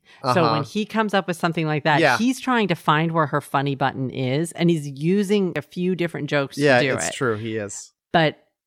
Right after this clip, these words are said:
Speaker 1: none of them are working. He'll find it, hopefully, but n-, goofy's not it.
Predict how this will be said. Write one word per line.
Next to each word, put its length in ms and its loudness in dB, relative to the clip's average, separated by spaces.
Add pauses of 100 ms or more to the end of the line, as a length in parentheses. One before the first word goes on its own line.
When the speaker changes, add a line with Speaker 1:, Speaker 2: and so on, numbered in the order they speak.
(120)
Speaker 1:
none 300 2
of 140 0
them 180 0
are 100 -2
working. 380 -6
He'll 180 0
find 420 -2
it, 120 0
hopefully, 560 0
but 400 -4
n-, 140 -6 (320)
goofy's 400 0
not 200 -4
it. 240 -8